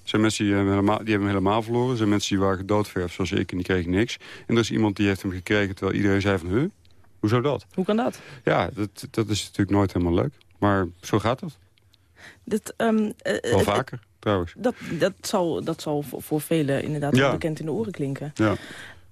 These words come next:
Speaker 2: Dat tweede boek, hè? Ehm,
Speaker 1: Mhm.
Speaker 2: als dat er dan komt. En, ehm,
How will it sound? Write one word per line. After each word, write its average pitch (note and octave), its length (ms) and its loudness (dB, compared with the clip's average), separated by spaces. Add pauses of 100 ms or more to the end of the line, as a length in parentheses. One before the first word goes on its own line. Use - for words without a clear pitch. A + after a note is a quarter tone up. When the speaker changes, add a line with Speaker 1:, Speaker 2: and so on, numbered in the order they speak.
(100)
Speaker 2:
Dat B3 200 0
tweede C4 240 2
boek, D#3+ 220 0
hè? A3+ 120 2 (360)
Ehm, G#3 240 4
Speaker 1:
Mhm. G#3+ 120 0 (140)
Speaker 2:
als A#3 160 -2
dat G3+ 160 -4
er G3+ 60 0
dan F3 140 -2
komt. - 400 -6 (140)
En, E3 300 -2
ehm, D3+ 480 -2